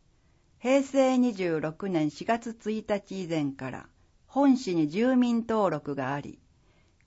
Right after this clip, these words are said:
九月一日基準日に引き続きお住まいの方が対象です。対象者には九月初旬にご案内を送付します。対象年齢、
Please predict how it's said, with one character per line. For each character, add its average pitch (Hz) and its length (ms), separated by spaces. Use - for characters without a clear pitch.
九 294 140
月 220 320
一 214 160
日 185 460
基 240 160
準 262 360
日 175 120
に 160 240
引 - 240
き - 0
続 233 280
き 226 180
お 196 100
住 240 200
ま 240 160
い 233 80
の 226 100
方 226 260
が 170 140
対 165 240
象 156 320
で 143 120
す。 - 200
対 262 240
象 277 260
者 202 160
に 165 160
は 151 220
九 294 120
月 233 280
初 175 200
旬 214 280
に 202 140
ご 185 180
案 220 240
内 202 260
を 190 80
送 226 240
付 156 140
し 139 180
ま 123 140
す。 - 240
対 262 260
象 254 300
年 214 280
齢、 123 300